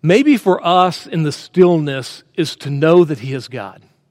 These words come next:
Maybe our lives were so busy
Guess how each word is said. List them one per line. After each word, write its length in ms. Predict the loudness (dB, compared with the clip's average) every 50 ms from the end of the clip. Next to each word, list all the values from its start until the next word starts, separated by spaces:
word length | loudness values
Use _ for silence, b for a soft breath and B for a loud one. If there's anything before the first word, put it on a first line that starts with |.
| _ _ _ _ _ _ _ _ _ _ _ _ _ _ b b b b b b b b
Maybe 340 | 2 2 2 4 2 2
our 100 | 2 2
lives 400 | 4 4 4 2 2 0 -2 -6
were 120 | -8 -10 -10
so 400 | -10 -8 0 2 4 4 4 2
busy 880 | 0 -6 -2 4 4 4 4 4 0 -8 -14 -14 -14 -14 -12 -14 -14